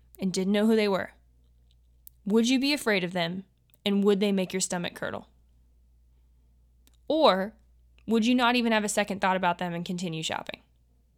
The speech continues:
Dun, dun, dun. Exactly. And yet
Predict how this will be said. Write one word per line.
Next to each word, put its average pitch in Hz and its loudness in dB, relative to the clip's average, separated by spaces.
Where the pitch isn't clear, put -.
Dun, 175 -2
dun, 175 -4
dun. 269 2
Exactly. 180 -6
And 208 2
yet 208 2